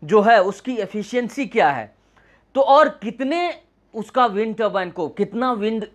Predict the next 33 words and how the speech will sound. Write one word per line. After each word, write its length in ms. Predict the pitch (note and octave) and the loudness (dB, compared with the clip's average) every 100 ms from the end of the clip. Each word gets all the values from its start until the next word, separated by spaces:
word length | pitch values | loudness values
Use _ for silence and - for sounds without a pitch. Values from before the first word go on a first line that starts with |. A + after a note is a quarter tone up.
| _ | _
फ्लो 320 | - F#3 A3+ | -6 4 4
मिलेगा, 520 | G#3 D#3+ D3+ F3 A3+ - - - | 4 0 4 4 2 -4 -16 0
तब 200 | B3+ C#4 | 2 4
जाके 300 | G#3+ G#3 A#3+ | 4 2 2
वो 160 | A#3 B3+ | 4 4
इलेक्ट्रिसिटी 580 | F3 E3 G3+ G3+ F3 G#3+ | 4 -2 -4 -6 -6 -4
जनरेट 420 | E3 C#3 D3+ D3+ | -4 -2 -4 -2
करेगा। 440 | C#3 B2 A#2 A2+ - - _ A3 | -4 -2 -4 -6 -8 -20 _ -4
तो 60 | |
ये 360 | G3+ F#3+ D4+ C#4+ | -2 0 0 0
जो 200 | F#3 D4+ | 0 0
पैरामीटर 720 | D4+ F#3+ F#3 G3+ G3 F#3+ D#3+ | 2 4 6 4 2 0 0
है, 220 | D3 C3+ | 0 -4
ये 300 | D3 A3+ C#4+ | -2 0 0
जो, 380 | A3+ A#3 C4+ B3+ - - - | 0 0 0 -2 -10 -12 0
आ, 280 | F#3+ G3 F#3+ | 4 6 4
विंड 420 | F#3+ E3 G#3 A#3 | 2 -2 0 2
टरबाइन 380 | A#3+ G#3+ G#3+ G#3+ | 2 4 2 2
का 120 | A3+ | 0
एक 260 | F#3+ G3+ G#3+ | 0 -4 0
तरह 200 | G3 G3 | 0 2
से 300 | A#3 A3 A3 - | 2 2 0 -6
एक्सेलरेट 680 | F3 F3+ - A3+ A#3 C4+ B3 | -6 -6 -2 0 4 2 2
करने 320 | - G3 G3+ | 0 0 0
का 140 | G3+ G3+ | 0 0
तरीका 480 | F#3+ E3+ E3 G3+ C#3 | 2 0 2 2 2
है, 200 | B2+ _ _ _ - | -2 _ _ _ -6
उस 220 | C4 B3+ | -6 2
तरीके 380 | A#3 G#3+ A3 B3+ | 2 2 0 0
को 120 | A#3+ | 0
जानने 360 | F3 D#3+ E3+ F#3+ | 0 0 0 -2
के 140 | F#3 | -2
बाद 320 | C#3 C3 D3+ | 2 2 2